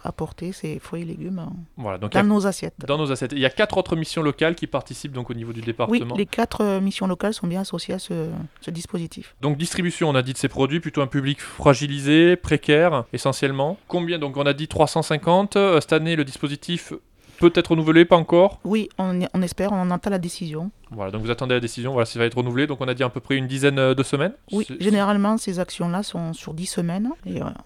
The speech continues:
Speaker 1: après on, ils distribueront les, les produits, euh, de saison.
Speaker 2: Alors quel est le rôle peut-être d'un coordinateur, euh, de, quand on met en place un petit peu ce, ces, ces paniers solidaires ? C'est quoi votre rôle au quotidien,
Speaker 1: Alors,
Speaker 2: Valérie ?
Speaker 1: euh, le département nous demande un peu le quota qu'on essaye d'avoir.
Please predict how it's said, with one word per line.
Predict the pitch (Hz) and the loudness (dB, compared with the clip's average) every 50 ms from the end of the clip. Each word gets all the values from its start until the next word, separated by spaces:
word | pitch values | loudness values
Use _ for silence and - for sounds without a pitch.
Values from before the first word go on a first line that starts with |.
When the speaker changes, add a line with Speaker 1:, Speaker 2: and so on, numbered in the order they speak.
| - - - - | -20 -20 -14 -10
Speaker 1:
après | - - - - 180 185 | -10 -8 -6 -6 -4 -4
on, | - - - - - - - - - - | -4 -6 -8 -10 -12 -14 -16 -18 -16 -14
ils | 165 | -12
distribueront | 156 170 - - - 170 156 156 165 175 | -10 -10 -10 -8 -8 -8 -8 -8 -6 -6
les, | 185 175 165 - - - - | -6 -6 -8 -10 -12 -12 -12
les | 151 | -12
produits, | - - 151 147 170 170 175 180 | -8 -6 -8 -8 -6 -8 -10 -10
euh, | 165 156 - - - - - | -10 -10 -12 -12 -14 -14 -12
de | - 185 | -12 -12
saison. | 185 - 196 175 156 170 190 202 - _ _ _ _ - | -10 -8 -10 -10 -10 -10 -12 -12 -14 _ _ _ _ -4
Speaker 2:
Alors | 131 127 123 - | -2 -2 0 2
quel | - 214 226 | 2 2 4
est | 240 | 6
le | 180 143 | 6 6
rôle | 127 165 190 | 6 4 4
peut-être | 175 160 160 180 156 | 2 2 0 0 0
d'un | 143 135 131 131 127 127 131 123 - - | 0 0 0 0 0 0 -2 -4 -8 -8
coordinateur, | - - 208 190 160 160 151 143 - - 156 160 175 190 175 | -2 0 0 0 2 0 -2 -4 0 2 2 4 4 4 4
euh, | 147 131 123 - _ - | 2 0 0 -4 _ -12
de, | 139 123 117 117 120 | -12 -10 -8 -6 -6
quand | 117 - 127 117 - | -4 -2 -4 -4 -2
on | 131 | -4
met | 127 131 143 156 | -2 0 2 2
en | 147 131 | 2 2
place | - 160 160 - | 2 2 0 0
un | 143 127 | -2 -6
petit | - - | -8 -8
peu | 127 - 143 139 | -6 -4 -4 -2
ce, | - - 127 123 120 120 117 117 117 113 110 | 0 0 2 2 4 4 4 4 2 2 0
ces, | - - - 123 120 117 | -2 -6 -4 -2 -2 -2
ces | 110 - - 120 | -2 -4 -4 0
paniers | - 127 123 127 117 | 0 0 0 0 -2
solidaires ? | - 135 123 123 127 139 165 202 196 | -4 -4 -4 -2 2 2 2 2 2
C'est | - 147 | 0 -2
quoi | - 143 | 0 0
votre | 123 127 - - 127 | 0 0 0 0 0
rôle | 117 127 131 127 | 2 2 2 2
au | |
quotidien, | 117 - 113 - 123 117 113 120 123 | 0 -2 -4 -4 -6 -6 -4 -2 0
Speaker 1:
Alors, | 123 202 196 180 107 | 2 2 2 2 2
Speaker 2:
Valérie ? | 104 113 117 - | 0 -2 -4 -4
Speaker 1:
euh, | - - | -4 -4
le | 190 202 208 240 | -2 0 0 0
département | 180 233 233 - 226 - - 220 208 208 214 | 0 -2 -2 -2 -4 -4 0 0 2 2 2
nous | 202 190 | 2 0
demande | 175 190 185 190 190 190 175 | 0 -2 -2 -2 -2 -2 -2
un | 175 175 180 | -4 -4 -4
peu | - 190 | -4 -4
le | 185 160 | -4 -4
quota | - - 208 208 - - 202 202 | -4 -2 -4 -2 -2 -2 -4 -4
qu'on | - 170 170 175 165 - - - - - - - | -4 -4 -2 -2 -2 -4 -6 -8 -8 -8 -6 -6
essaye | 180 180 - - 208 196 | -6 -6 -6 -6 -6 -4
d'avoir. | 160 180 170 165 170 196 240 254 269 | -4 -4 -4 -2 -4 -4 -4 -6 -8